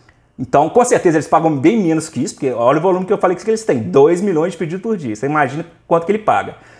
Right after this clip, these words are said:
Então, esse, sei lá, esse dezesseis e quarenta e cinco, chutando que ele deve pagar em média doze reais, ele fala que tá pagando a metade,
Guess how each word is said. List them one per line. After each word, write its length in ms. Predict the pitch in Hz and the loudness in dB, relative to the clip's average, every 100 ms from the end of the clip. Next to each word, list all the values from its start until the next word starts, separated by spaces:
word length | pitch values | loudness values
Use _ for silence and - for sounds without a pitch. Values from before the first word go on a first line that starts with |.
| _ - | _ -2
Então, 180 | 359 | 2
esse, 180 | 359 349 | 2 2
sei 120 | 240 | 4
lá, 120 | 214 143 | 4 4
esse 140 | 202 | 2
dezesseis 320 | 190 196 185 | 0 0 0
e 40 | 170 | 0
quarenta 240 | 175 170 | -2 -2
e 20 | |
cinco, 220 | - 170 - | -6 -6 -8
chutando 420 | 147 - 151 135 | -8 -2 0 0
que 80 | 139 | 0
ele 80 | |
deve 160 | 175 185 | 0 0
pagar 320 | 180 165 143 | 2 4 2
em 60 | 139 | 0
média 260 | 139 127 | -2 -2
doze 380 | 120 131 147 - | -2 2 4 2
reais, 520 | 160 170 226 285 - - _ _ - | 0 0 0 -4 -16 -20 _ _ -2
ele 160 | 208 | -2
fala 280 | 202 165 151 | 2 2 2
que 100 | - | 0
tá 100 | 135 | -2
pagando 280 | 135 127 123 | 0 0 -2
a 60 | 139 | -2
metade, 560 | 151 - 156 226 247 | -4 -2 -2 -2 -6